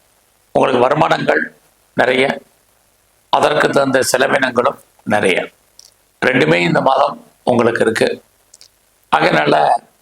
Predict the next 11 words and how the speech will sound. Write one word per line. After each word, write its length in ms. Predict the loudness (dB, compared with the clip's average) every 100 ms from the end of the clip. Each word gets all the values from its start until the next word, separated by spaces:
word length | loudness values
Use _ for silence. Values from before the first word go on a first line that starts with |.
| _ _ -2
வருமானத்தை 420 | 0 2 0 0 -2
பத்தி 180 | -2 0
கவலைப்படாதீங்க 600 | 0 0 0 0 -2 -4 -4
இந்த 100 | 0 0
மாதம், 240 | 0 -2 -6 _ _ -10 -4
செலவை 260 | 0 0 0
பத்தி 200 | 0 0 2 2
யோசிக்காதீங்க. 640 | 0 -2 -2 -2 -4 -8 -20 _ _ _ -20 _ _ _ _ _ _ -4
இந்த 120 | 0 2
மாதம் 240 | 2 2 2
உங்களுடைய 340 | 2 2 0